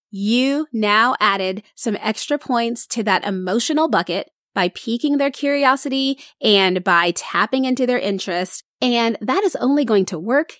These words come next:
in your favor. But at the end of the day, if your students respond, they like it, they're smiling, they're laughing, they want to do it again,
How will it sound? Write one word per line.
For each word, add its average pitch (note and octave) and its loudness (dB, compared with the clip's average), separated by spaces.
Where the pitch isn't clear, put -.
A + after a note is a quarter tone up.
in B3 4
your G#3+ 2
favor. - -6
But G3+ 0
at F3+ 2
the F#3+ 2
end G#3+ 4
of D#4+ 2
the F#4 4
day, F3 -2
if F#3+ -2
your F#3 -2
students A3+ 0
respond, F#3+ -2
they F#3+ -2
like G3 0
it, A#3+ 0
they're - -6
smiling, A3+ -2
they're F3+ -6
laughing, G#3 2
they F#3+ 0
want F#3 -2
to C4 0
do B3+ 0
it C#4 0
again, F#3 -2